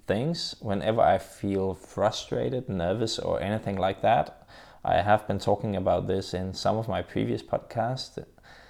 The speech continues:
I use this technique called the three R technique. Three R stands for register, release, and refocus.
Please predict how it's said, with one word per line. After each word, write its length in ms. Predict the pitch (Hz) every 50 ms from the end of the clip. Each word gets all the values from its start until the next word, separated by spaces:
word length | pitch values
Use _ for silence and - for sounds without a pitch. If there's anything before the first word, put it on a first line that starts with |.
| - - - _ _ - _ _ _
I 160 | - 104 104
use 420 | 104 107 110 113 123 135 131 135 -
this 160 | 120 - -
technique 540 | - - 117 - - 113 113 120 127 - -
called 340 | - - 101 101 101 -
the 80 | 107 95
three 460 | - - - - 107 107 110 107 - - - -
R 240 | - 92 98 127
technique. 580 | 139 - - 147 - - 156 156 170 165 - - _ - - - - - - - - - - _ -
Three 240 | - 117 117 113 92
R 240 | 85 98 107 117
stands 580 | 113 - - - 95 95 98 101 101 - - - - -
for 400 | - - 101 98 90 - - -
register, 720 | - 95 98 107 123 - - - - - - 127 120 - -
release, 840 | - 98 95 95 98 98 98 104 107 113 117 117 - - - - - - - - _ _
and 300 | - 98 87 85 90 - - -
refocus. 920 | 80 95 98 101 101 104 104 - - - 90 123 - - 190 - - -